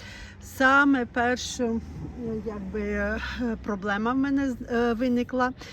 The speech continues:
що я зрозуміла, що щось не так. Ось бачите, тут підсохли, е, деякі, е, корінчики. Е,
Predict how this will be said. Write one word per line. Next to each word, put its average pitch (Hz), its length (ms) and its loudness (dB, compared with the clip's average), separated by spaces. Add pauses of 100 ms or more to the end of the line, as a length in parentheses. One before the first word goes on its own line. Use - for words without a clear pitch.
(260)
що - 180 -4
я 226 220 4
зрозуміла, 226 640 0
що 214 160 -6
щось - 300 -6
не 202 120 0
так. 220 300 -4
Ось 180 80 -2
бачите, 196 360 -4
тут - 160 -16
підсохли, 190 600 -8
е, 190 380 -2
деякі, 185 520 -2
е, 180 360 2
корінчики. 190 600 -2
Е, - 120 -4